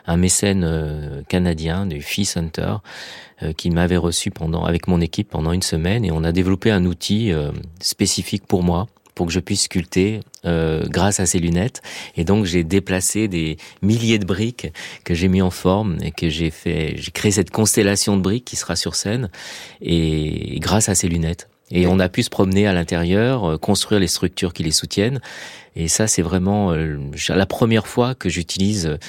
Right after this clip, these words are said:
Speaker 1: cet outil de façon aussi, euh,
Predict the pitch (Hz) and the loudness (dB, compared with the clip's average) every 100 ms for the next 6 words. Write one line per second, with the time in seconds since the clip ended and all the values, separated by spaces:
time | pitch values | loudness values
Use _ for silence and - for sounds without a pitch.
0 | - - - 92 92 - 113 90 - 85 | -12 0 2 2 0 -2 0 0 0 0
1 | 113 87 95 - - 107 98 82 78 78 | 0 2 2 2 2 2 2 2 0 -2
2 | 78 | -4